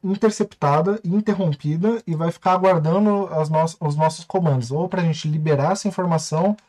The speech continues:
ou pra gente alterar essa informação antes dela ir pro server, et cetera.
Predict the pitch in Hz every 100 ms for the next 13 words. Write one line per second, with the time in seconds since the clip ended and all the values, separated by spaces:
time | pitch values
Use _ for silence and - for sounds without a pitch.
0 | _ - 147 156 147 156 147 147 135 147
1 | 196 208 156 - 151 147 143 139 143 151
2 | 151 139 135 135 156 - 160 180 185 170
3 | 156 160 151 131 -